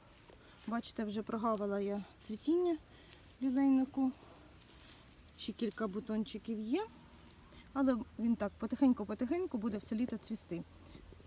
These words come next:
Національне по-, поєднання. Так,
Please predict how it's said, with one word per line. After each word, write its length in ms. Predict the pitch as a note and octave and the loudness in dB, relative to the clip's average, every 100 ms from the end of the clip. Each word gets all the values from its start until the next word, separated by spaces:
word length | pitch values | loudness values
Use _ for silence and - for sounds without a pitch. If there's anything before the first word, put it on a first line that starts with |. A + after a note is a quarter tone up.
| - - - - | -20 -20 -12 -4
Національне 680 | G3+ G#3+ A#3+ A3+ B3 C4 | -2 0 4 6 8 6
по-, 300 | - A3 - - | 4 0 -2 0
поєднання. 800 | A#3 A#3 F#3 G3 E3+ E3+ G3+ D#4 - - - - - - - | 0 2 0 -2 -2 -2 0 0 -2 -18 -20 -20 -20 -20 -12
Так, 320 | G#3 F3+ G3+ | -6 -4 -4